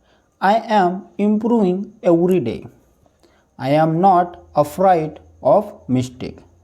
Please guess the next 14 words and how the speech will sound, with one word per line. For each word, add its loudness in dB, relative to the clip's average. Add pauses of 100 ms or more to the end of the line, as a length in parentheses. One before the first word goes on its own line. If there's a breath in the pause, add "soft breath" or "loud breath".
(160)
तर -4
हे 0
तीन 0
वाक्य 0
आहे, -4 (160)
रोज 2 (100)
तुम्हाला 2 (160)
सकाळ 2
संध्याकाळ 0
बोलायचे -2
आहे. 0 (1800 soft breath)
मित्रांनो, 0 (2750)
हा 2
पॅराग्राफ 2